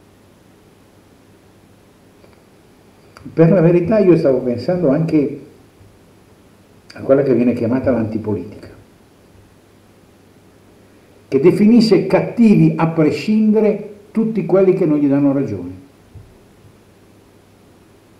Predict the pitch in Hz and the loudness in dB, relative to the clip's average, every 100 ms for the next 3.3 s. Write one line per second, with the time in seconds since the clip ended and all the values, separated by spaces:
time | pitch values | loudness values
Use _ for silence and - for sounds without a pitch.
0 | _ _ _ _ _ _ _ _ _ - | _ _ _ _ _ _ _ _ _ -20
1 | - _ - 120 131 127 120 117 113 123 | -20 _ -8 2 4 4 0 -4 -4 -2
2 | 117 117 110 110 110 113 107 104 113 107 | -2 -4 -4 -6 -6 -6 -4 -4 -6 -4
3 | 113 98 - | -6 -6 -10